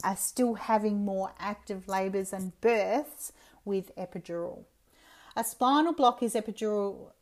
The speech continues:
A spinal block epidural is where a woman needs to have a caesarean or pain relief needs to take effect very quickly and makes you numb, so you don't feel anything for up to two hours or sometimes longer.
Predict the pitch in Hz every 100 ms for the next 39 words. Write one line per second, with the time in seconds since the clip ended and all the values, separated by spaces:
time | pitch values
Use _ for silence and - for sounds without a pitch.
0 | - - - 254 302 285 220 196 190 180
1 | 185 180 196 262 - 202 214 202 196 208
2 | 214 208 190 190 - 196 190 185 - 214
3 | 190 175 175 175 175 196 185 - 190 190
4 | 190 185 180 - 190 185 - 202 - 190
5 | 185 180 185 - - 180 175 - 277 -
6 | 285 277 - - - 226 240 254 262 -
7 | 254 233 220 202 180 180 - 214 208 208
8 | - 220 190 196 190 - 196 - 185 -
9 | - 190 - 190 180 170 170 170 170 170
10 | 165 - 180 170 170 - 170 170 165 170